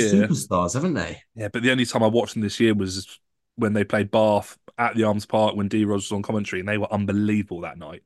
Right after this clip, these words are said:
Speaker 1: Yeah, they've got some brilliant
Speaker 2: Almost,
Speaker 1: players.
Speaker 2: almost put Bath to the sword.
Speaker 1: Yeah,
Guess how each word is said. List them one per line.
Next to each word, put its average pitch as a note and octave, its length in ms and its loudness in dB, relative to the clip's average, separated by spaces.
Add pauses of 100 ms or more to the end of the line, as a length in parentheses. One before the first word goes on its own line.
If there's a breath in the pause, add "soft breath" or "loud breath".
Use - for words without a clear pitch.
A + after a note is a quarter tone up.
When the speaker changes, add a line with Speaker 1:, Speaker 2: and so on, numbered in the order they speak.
(100)
Speaker 1:
Yeah, G2+ 300 -8 (200)
they've F#2+ 140 -12
got G2 140 -6
some A2 140 0
brilliant C#3 220 6
Speaker 2:
Almost, G#2+ 280 4
Speaker 1:
players. C3+ 160 2
Speaker 2:
almost A#2 260 2
put G#2+ 220 -2
Bath A2 240 4
to - 60 -20
the G#2 100 -10
sword. F#2 340 -2 (380)
Speaker 1:
Yeah, E2+ 260 -4